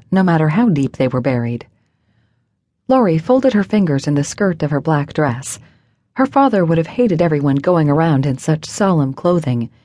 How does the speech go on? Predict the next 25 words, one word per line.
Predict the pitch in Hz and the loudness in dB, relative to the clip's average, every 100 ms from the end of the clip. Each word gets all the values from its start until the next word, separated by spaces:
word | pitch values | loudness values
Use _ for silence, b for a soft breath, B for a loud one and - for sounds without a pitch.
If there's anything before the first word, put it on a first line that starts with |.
| _ _ _ _ | _ _ _ _
He | - | -2
would | 302 285 | 2 2
have | 226 | 2
rather | 220 220 214 | 0 2 0
seen | 208 190 | 0 0
everyone | 190 202 185 175 | 0 0 2 2
wear | 175 175 | 2 0
blue | 160 196 226 196 139 | -2 -2 0 2 0
in | 139 | 0
his | 151 | 0
honor, | 143 131 117 120 b b b b - | 0 0 -2 -6 b b b b -2
but | 214 214 | -2 -2
tradition | - 233 277 151 151 | 0 2 2 0 0
and | 156 151 | 0 0
the | 151 | 0
Ordnung | - 196 147 127 135 b b b | 0 0 0 -2 -4 b b b
dictated | 277 277 240 226 220 | -4 -2 -2 0 0
that | 190 | -2
the | 185 | -4
family | 185 214 214 214 | -2 0 2 0
wear | 180 170 | 0 0
black | 165 214 151 - | 0 0 -2 -6
for | - 151 | -4 0
a | 139 170 | 0 0
year. | 208 127 113 | 0 -2 -6